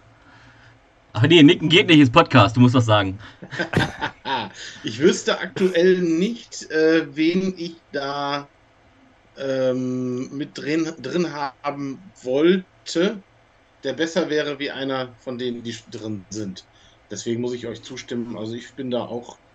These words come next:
Speaker 2: fein mit und ich find das auch interessante Begegnungen. Also das, äh,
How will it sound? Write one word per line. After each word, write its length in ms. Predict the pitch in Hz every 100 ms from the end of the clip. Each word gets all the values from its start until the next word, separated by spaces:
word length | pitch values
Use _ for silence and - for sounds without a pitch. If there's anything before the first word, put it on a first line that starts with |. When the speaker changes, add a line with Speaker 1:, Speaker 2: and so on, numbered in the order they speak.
| _ _ _ _ _
Speaker 2:
fein 300 | - 147 165
mit 180 | 151 -
und 120 | 139
ich 100 | 135
find 180 | - 185
das 160 | -
auch 120 | - 147
interessante 500 | 139 139 156 156 156
Begegnungen. 520 | 139 139 107 98 95
Also 340 | 104 107 107 107
das, 320 | 113 - -
äh, 260 | 123 123